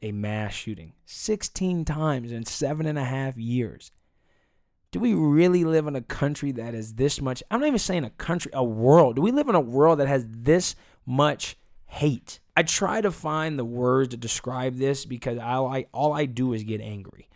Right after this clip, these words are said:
Uh, and I, I don't wanna use this platform as a political basis, uh, because we do engage and talk to other people. But to let things go that I feel strongly and passionate about,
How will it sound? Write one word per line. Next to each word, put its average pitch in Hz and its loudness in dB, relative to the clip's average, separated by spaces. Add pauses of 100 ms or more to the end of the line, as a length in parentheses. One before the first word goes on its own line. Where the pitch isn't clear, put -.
(460)
Uh, - -16
and 123 -6
I, 117 -6
I - -8
don't 131 0
wanna 147 2
use 123 2
this 117 -8
platform 117 -4 (480)
as 120 -2
a 117 -4
political 123 2 (680)
basis, 135 2 (100)
uh, 127 -18
because 120 0
we 117 2
do 117 2 (220)
engage 117 0
and 107 -4
talk 113 0
to 110 -2
other 113 -2
people. 110 -2
But 107 -10 (760)
to 135 4
let 131 2 (360)
things 143 2
go 127 6
that 123 -4
I 123 -6
feel 123 -2
strongly 131 -2
and 120 -4
passionate 127 -2
about, 120 0